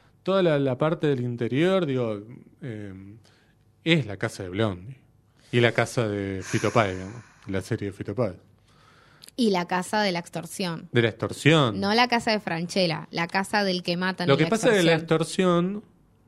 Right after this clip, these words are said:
Speaker 1: solamente aparece un momento en la parte de afuera, nada más.
Speaker 2: Claro, pero es la misma casa. Es
Speaker 1: Bueno.
Speaker 2: la misma fachada.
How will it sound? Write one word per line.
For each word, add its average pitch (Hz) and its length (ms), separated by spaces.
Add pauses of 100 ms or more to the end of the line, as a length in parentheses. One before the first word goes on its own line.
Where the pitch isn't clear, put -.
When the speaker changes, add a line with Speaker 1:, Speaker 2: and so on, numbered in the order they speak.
Speaker 1:
solamente 170 400
aparece 127 420
un 214 140
momento 196 380
en 175 60
la 135 80
parte 127 220
de 110 40
afuera, 131 360
nada 98 140
más. - 60
Speaker 2:
Claro, 196 340
pero 180 160
es 185 60
la 214 100
misma 285 180
casa. 311 320 (440)
Es - 80
Speaker 1:
Bueno. 226 80
Speaker 2:
la 233 100
misma 269 200
fachada. 226 500